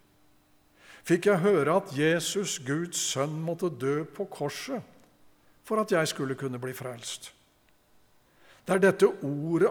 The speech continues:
om kostnaden jeg må lytte etter. Er den konen klar og ren, da kan vi takke Gud og lytte. Og så kan jeg be for den presten eller predikanten eller hvem det er, at han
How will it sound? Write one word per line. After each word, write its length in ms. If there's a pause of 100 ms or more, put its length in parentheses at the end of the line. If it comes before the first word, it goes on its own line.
om 140 (100)
kostnaden 1000 (840)
jeg 160
må 80
lytte 240
etter. 240 (1200)
Er 140
den 260
konen 480
klar 320
og 140
ren, 240 (500)
da 160
kan 160
vi 160
takke 480
Gud 320
og 80
lytte. 400 (1300)
Og 140
så 100
kan 220
jeg 180
be 400
for 160
den 240
presten 560
eller 160
predikanten 800
eller 160
hvem 240
det 80
er, 320
at 460
han 100